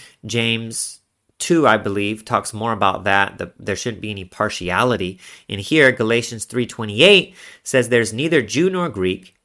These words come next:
There is neither slave nor free. There's no male and female. You are all one in Christ Jesus." Everyone is valued.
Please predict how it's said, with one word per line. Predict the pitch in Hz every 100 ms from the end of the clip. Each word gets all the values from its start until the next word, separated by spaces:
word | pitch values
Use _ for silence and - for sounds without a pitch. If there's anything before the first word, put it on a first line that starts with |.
| -
There | 110 117
is | 110 101
neither | 101 135 202 - 101 95 -
slave | - - 110 131 143 143
nor | 113 120 123 123
free. | - - - 240 175 107 131 180 - - _ _
There's | - 90 95
no | 101 135
male | 160 139 131 131
and | 110 98
female. | 113 107 107
You | 104 95
are |
all | - 104 104
one | 92 90
in | 87
Christ | - 85 -
Jesus." | 110 104 90 - _ -
Everyone | 127 131 147 131 107 107 104
is | - 101 87 -
valued. | 85 104 160 190 196 185